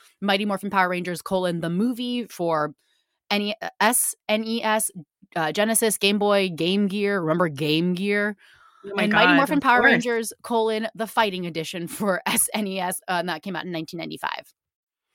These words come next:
Speaker 1: And that's what I have about Power Rangers mania. I really felt like the New York Times article kind of, like, captured the insanity, because I went and found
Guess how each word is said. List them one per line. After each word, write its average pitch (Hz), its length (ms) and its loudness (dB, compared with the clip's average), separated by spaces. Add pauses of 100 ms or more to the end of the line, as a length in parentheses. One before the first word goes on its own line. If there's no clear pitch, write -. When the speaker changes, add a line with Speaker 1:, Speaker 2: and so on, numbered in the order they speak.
(400)
Speaker 1:
And 254 120 6
that's 339 300 2
what 269 220 0
I 269 80 2
have 202 600 0
about 180 520 0 (580)
Power 247 240 0
Rangers 180 500 -4
mania. 165 640 -4
I 196 140 0
really 294 320 2
felt 208 260 2
like 202 140 -2
the 196 80 -2
New 185 120 -2
York 180 260 -4
Times 180 360 -2
article 156 380 -4
kind 180 180 -4
of, 165 60 -4
like, 160 260 -8
captured 165 520 -2
the 160 120 -6
insanity, 160 560 -6
because 165 220 -8
I 185 80 -2
went 214 180 2
and 262 160 -2
found 202 400 -2